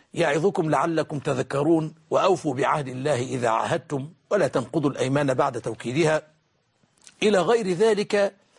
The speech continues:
مما ورد في كتاب الله تعالى. وقد سمع هذا الكلام أحد حكماء العرب، وهو أكثم ابن صيفي، فقال: "لو لم يكن هذا دينا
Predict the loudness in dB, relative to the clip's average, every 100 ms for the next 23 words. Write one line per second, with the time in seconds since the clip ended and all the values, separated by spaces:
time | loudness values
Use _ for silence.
0 | _ -20 -14 2 4 4 4 4 6 4
1 | 4 2 2 2 -2 -12 -8 0 0 0
2 | -2 -2 0 -2 -2 -6 _ _ _ _
3 | _ -20 -4 -2 0 0 2 0 2 0
4 | 0 0 0 -2 0 2 2 2 -2 -4
5 | _ _ _ _ _ -20 _ -4 -2 -6
6 | -6 -6 -4 0 0 0 0 -2 -4 _
7 | _ _ _ _ _ _ _ _ _ _
8 | _ 0 2 2 0 -4 -2 -2 -2 -8
9 | -10 -8 -6 -6 0 -2 -2 -10 _ _
10 | _ -20 -6 -4 0 2 2 2 2 2
11 | 2 -2 -2 -4 -4 -4 0 2 2 2
12 | 0 -2 0 0 0 -4